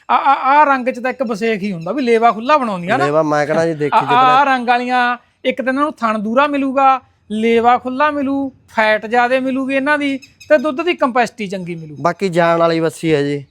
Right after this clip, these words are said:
Speaker 1: ਹਾਂ,
Speaker 2: ਦੁੱਧ
Speaker 1: ਮੱਝਾਂ,
Speaker 2: ਨੇ
Speaker 1: ਮੱਝਾਂ ਨਾਲ ਦਾ ਸਰੀਰ ਪਿਆ।
Speaker 2: ਵੀਹ
Speaker 1: ਮੱਝਾਂ
Speaker 2: ਬਾਈ
Speaker 1: ਵਰਗਾ ਹੀ
Speaker 2: ਕਿਲੋ
Speaker 1: ਦੁੱਧ ਹੋਊਗਾ ਇਹਦਾ।
Speaker 2: ਵੀਹ ਬਾਈ ਕਿਲੋ ਦੁੱਧ ਚਵਾ ਦੇਣਾ ਜੀ ਵੱਛੀ ਨੇ।
Speaker 1: ਠੀਕ ਆ ਗੱਲ। ਸੂਆ ਇਹ?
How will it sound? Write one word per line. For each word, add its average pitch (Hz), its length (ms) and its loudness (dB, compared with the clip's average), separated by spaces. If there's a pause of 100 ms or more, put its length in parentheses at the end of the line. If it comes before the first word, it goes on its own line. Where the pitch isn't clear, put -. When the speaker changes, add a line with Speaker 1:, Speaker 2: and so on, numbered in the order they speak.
Speaker 1:
ਹਾਂ, 170 60 -12
Speaker 2:
ਦੁੱਧ 196 260 0
Speaker 1:
ਮੱਝਾਂ, 294 140 4
Speaker 2:
ਨੇ - 120 4
Speaker 1:
ਮੱਝਾਂ 285 200 2
ਨਾਲ 269 220 2
ਦਾ 254 100 0
ਸਰੀਰ 226 260 -6
ਪਿਆ। 170 240 -10
Speaker 2:
ਵੀਹ 147 180 -12
Speaker 1:
ਮੱਝਾਂ 196 240 4
Speaker 2:
ਬਾਈ 302 100 4
Speaker 1:
ਵਰਗਾ 277 140 0
ਹੀ 262 60 0
Speaker 2:
ਕਿਲੋ 196 120 -4
Speaker 1:
ਦੁੱਧ 180 100 -6
ਹੋਊਗਾ 226 260 -2
ਇਹਦਾ। 220 200 -2 (180)
Speaker 2:
ਵੀਹ 196 220 4
ਬਾਈ 220 180 4
ਕਿਲੋ 196 200 0
ਦੁੱਧ 190 200 0
ਚਵਾ 165 280 2
ਦੇਣਾ 127 200 -2
ਜੀ 123 80 -6
ਵੱਛੀ 120 260 -8
ਨੇ। 117 80 -14 (140)
Speaker 1:
ਠੀਕ 262 200 -4
ਆ 226 80 0
ਗੱਲ। 226 120 0
ਸੂਆ 277 300 2
ਇਹ? 233 180 -4